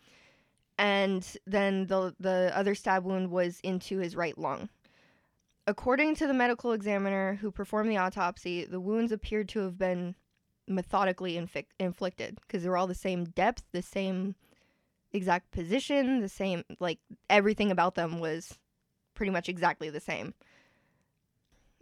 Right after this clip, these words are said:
It was also noted none of the knife wounds would have killed or even rendered Robert unconscious immediately, and it was determined that unless he was somehow incapacitated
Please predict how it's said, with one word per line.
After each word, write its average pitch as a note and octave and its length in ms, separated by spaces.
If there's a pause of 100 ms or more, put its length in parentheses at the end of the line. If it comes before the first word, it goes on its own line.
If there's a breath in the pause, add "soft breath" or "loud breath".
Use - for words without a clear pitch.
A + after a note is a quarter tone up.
It G#3 80
was G#3+ 100
also A3 300
noted A3 420 (880)
none A3+ 180
of C4 120
the A#3+ 100
knife A3+ 300
wounds A3+ 380
would G#3 120
have G3 120
killed A3 280
or G3 40
even G3 340
rendered G3+ 440
Robert F#3 380
unconscious F#3+ 640
immediately, F#3+ 880 (640 soft breath)
and G3 140
it F#3+ 80
was G#3 220
determined G#3+ 520
that G3 260
unless G#3+ 460
he B3 180
was A#3+ 140
somehow A#3+ 520
incapacitated G#3 1120